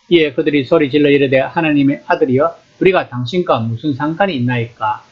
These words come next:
때가 이르기 전에 우리를 괴롭게 하려고 여기 오셨나이까?" 하더니,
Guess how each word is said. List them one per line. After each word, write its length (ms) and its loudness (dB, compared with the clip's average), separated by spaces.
때가 380 0
이르기 320 0
전에 200 0
우리를 500 2
괴롭게 340 0
하려고 400 2
여기 180 2
오셨나이까?" 640 0
하더니, 380 -6